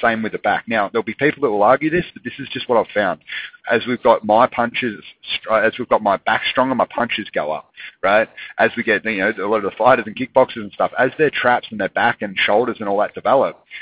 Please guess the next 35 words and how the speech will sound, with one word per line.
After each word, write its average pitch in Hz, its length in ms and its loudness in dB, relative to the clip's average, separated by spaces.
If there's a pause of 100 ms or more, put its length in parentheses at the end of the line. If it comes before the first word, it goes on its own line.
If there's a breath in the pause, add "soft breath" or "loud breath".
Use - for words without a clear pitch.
(200 loud breath)
their 107 80 -4
punches 131 400 -2
go 82 140 -2
up. 60 140 -6 (300)
Not 143 260 0
their 185 140 2
bench 160 300 -2
press 143 220 2
necessarily. 113 640 -2 (280)
Right? 110 280 -2
It - 60 -12
doesn't 139 200 0
mean 156 100 0
we 139 60 -2
don't 120 220 0
bench. 117 240 -2
We're 110 80 -8
gonna 117 160 0
benching 98 380 -6
a 104 40 -6
lot 98 160 -2
of 90 80 -8
the - 80 -20
time 104 180 -2
because 110 220 -14
they 87 100 -2
like 87 340 -2
it 98 120 -4
and 87 100 -18
they 82 200 -8
feel 104 160 -4
good, 104 260 -6
and 85 140 -10 (340 loud breath)
it - 100 -8
does 104 220 0